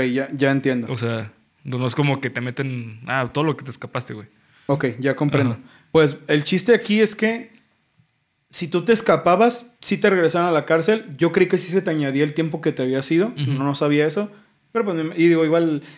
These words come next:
Speaker 2: Sí.
Speaker 1: ah, está el caso de una persona, güey, no lo anoté, no sé si es aquí con ellos, creo que no. Ellos no se supo dónde quedaron. Pero una persona sí se intentó escapar, güey.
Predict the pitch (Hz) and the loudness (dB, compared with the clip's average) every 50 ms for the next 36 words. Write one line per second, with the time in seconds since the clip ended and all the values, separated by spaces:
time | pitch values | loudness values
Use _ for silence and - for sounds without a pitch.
0 | - - - 156 170 - 180 190 180 - 202 214 240 214 - 254 262 - 277 247 | -12 -2 0 0 2 4 2 2 4 4 2 2 4 4 4 2 4 4 2 2
1 | 233 262 247 - 170 151 - 165 170 202 208 208 220 220 180 160 165 180 202 226 | 2 2 0 0 -2 -2 0 0 2 2 4 2 2 2 0 -2 0 0 0 0
2 | 247 226 185 151 - 190 196 202 170 160 180 175 220 196 - 220 214 202 - 208 | 0 -2 -2 -2 2 2 2 4 2 0 0 2 0 0 2 2 2 2 0 0
3 | - 214 202 - 214 196 196 190 165 147 143 - - 175 175 - 202 190 165 - | -2 -4 -2 0 0 0 2 2 2 0 0 0 0 0 0 2 0 0 0 -2
4 | - - - - _ _ _ 147 160 180 185 175 196 185 180 170 190 180 165 185 | -6 -14 -20 -20 _ _ _ 2 4 4 4 4 4 4 4 2 0 2 2 2
5 | 170 170 175 175 - 151 143 143 131 117 - - - - _ _ _ 160 151 156 | 2 2 2 0 0 0 0 0 -2 -4 -8 -16 -20 -20 _ _ _ 0 2 2
6 | 175 208 214 - 196 156 156 180 185 175 - 196 170 202 202 170 170 143 127 151 | 2 0 0 0 -2 -2 -2 -2 -2 -4 -4 -4 -2 -2 -2 -2 -2 -2 0 -2
7 | 147 151 - 151 147 - 175 185 170 151 139 139 | -2 0 -2 -2 0 0 0 2 2 0 -2 -4